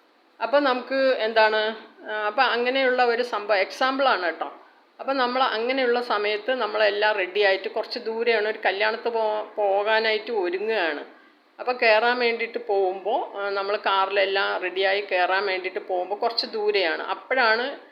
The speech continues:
കുറേ നാൾ, ഏ, പിന്നെ ഡിസ്റ്റന്റ് കീപ്പ് ചെയ്ത നമുക്ക് വേണ്ടപ്പെട്ട ഒരു ഗസ്റ്റ്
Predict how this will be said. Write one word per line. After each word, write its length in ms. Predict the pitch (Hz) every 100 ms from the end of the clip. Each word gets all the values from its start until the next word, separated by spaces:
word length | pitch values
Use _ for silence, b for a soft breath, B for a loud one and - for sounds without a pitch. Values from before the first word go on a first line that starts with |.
| B _ -
കുറേ 240 | 185 202 226 240 262 269
നാൾ, 340 | 277 240 233 247
ഏ, 440 | 254 - 208 196
പിന്നെ 360 | 196 202 196 196 196 190 190
ഡിസ്റ്റന്റ് 480 | 190 - - 240
കീപ്പ് 420 | 247 - 220 220 226
ചെയ്ത 260 | 214 208 226 208
നമുക്ക് 320 | 190 190 214
വേണ്ടപ്പെട്ട 560 | 190 180 190 - 208
ഒരു 220 | 202 190 196
ഗസ്റ്റ് 340 | 180 175 -